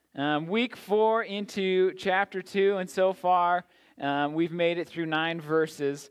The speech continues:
My mom was asking yesterday if, uh, what verses we're going to be covering today, and I told her we're gonna be covering ten through twelve. And she's like, "Well, how come you broke it up so much? Like, most of the ver-,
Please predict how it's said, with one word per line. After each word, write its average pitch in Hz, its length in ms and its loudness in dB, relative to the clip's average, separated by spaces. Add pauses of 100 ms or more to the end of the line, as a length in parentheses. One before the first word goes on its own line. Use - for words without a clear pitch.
(240)
My 151 160 -2
mom 160 200 0
was 151 140 -6
asking 143 600 -2
yesterday 135 720 2
if, 123 420 -6
uh, 117 320 0 (480)
what 139 260 -4
verses 165 360 -2
we're 151 160 -2
going 147 240 -2
to 143 60 -6
be 135 120 -6
covering 147 400 -2
today, 123 300 -4
and 123 80 -4
I 123 80 -4
told 131 240 -6
her 127 80 -4
we're 123 140 -4
gonna 131 120 -6
be 135 80 -6
covering 135 300 -6
ten 135 220 -10
through 127 120 -12
twelve. 110 400 -2
And 107 80 -16
she's 123 100 -18
like, 123 140 -10
"Well, 135 180 -8 (600)
how - 140 -16
come 294 180 -12
you 285 80 -6
broke 180 380 -4
it 151 100 2
up 185 160 2
so - 220 -10
much? 117 240 -6
Like, 143 100 -2
most 180 320 -2
of 214 80 -14
the 190 80 -2
ver-, 160 200 -8